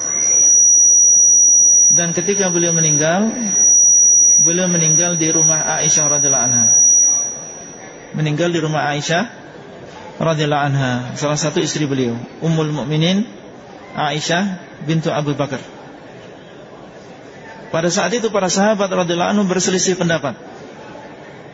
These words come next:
tentang di mana Rasulullah sallallahu alaihi wasallam akan dikuburkan. Ada yang mengatakan di rumahnya, ada yang mengatakan dikuburkan bersama orang Islam yang lain.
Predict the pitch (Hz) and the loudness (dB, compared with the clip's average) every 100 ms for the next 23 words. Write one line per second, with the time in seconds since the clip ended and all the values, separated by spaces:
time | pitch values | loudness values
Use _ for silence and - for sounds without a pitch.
0 | - - - - - - 185 185 202 202 | -20 -20 -20 -20 -20 -6 0 0 2 2
1 | 208 185 170 170 196 202 175 170 180 185 | 2 2 2 2 4 4 2 2 2 2
2 | 175 170 156 180 185 175 165 180 170 156 | 2 0 0 0 0 0 0 0 0 0
3 | 156 143 135 120 107 - - - - - | 0 0 -2 -2 -4 -8 -18 -18 -18 -18
4 | - - - - - - - - - - | -18 -18 -18 -18 -18 -18 -18 -18 -18 -20
5 | - - - - 80 - - - - - | -20 -20 -18 -18 -18 -18 -18 -18 -18 -18
6 | - - - 160 170 170 165 156 151 - | -18 -18 -8 -2 0 0 0 -2 -2 -2
7 | 147 147 151 165 180 185 202 - - - | 0 2 2 4 4 2 -2 -10 -18 -18
8 | - - - - - - - - - - | -18 -20 -20 -20 -20 -20 -20 -20 -20 -8
9 | 165 175 165 160 151 147 151 175 185 214 | -2 0 0 0 0 -2 -2 0 2 0
10 | 208 - - - 156 165 170 160 170 180 | -2 -10 -20 -8 -4 0 0 0 0 0
11 | 165 160 156 165 156 156 147 147 147 147 | 0 0 0 2 0 0 -2 -2 0 0
12 | 131 127 127 | 0 0 0